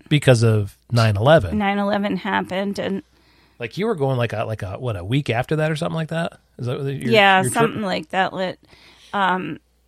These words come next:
Speaker 2: oh, there was a bunch of people, um, from the internet, this little message board I used to hang out on.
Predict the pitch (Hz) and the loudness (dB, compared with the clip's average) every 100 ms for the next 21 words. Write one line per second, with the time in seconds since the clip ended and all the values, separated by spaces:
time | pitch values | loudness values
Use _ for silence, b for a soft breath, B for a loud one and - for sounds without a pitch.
0 | _ _ _ _ - _ _ _ _ - | _ _ _ _ -20 _ _ _ _ -8
1 | 202 196 - 190 220 214 208 202 196 185 | -6 -6 -6 -2 0 0 -2 -4 -4 -4
2 | - 208 - 185 - 180 185 180 131 - | -6 -10 -8 -8 -6 -4 -2 -2 -6 -6
3 | 185 175 151 - - _ _ _ _ _ | -4 -2 -4 -8 -12 _ _ _ _ _
4 | _ _ - - 190 185 190 - _ - | _ _ -20 -6 -2 -2 -4 -8 _ -10
5 | 202 190 - 190 180 185 170 180 - b | -4 -4 -2 -2 0 0 0 -2 -6 b
6 | b b _ _ _ _ _ _ _ - | b b _ _ _ _ _ _ _ -10
7 | 185 175 - - 170 180 175 185 - 175 | -6 -6 -8 -10 -6 -4 -4 -6 -6 -10
8 | 170 - 180 175 160 156 - 196 185 185 | -12 -8 -6 -6 -8 -10 -8 -8 -6 -6
9 | 180 170 170 185 | -6 -4 -4 -6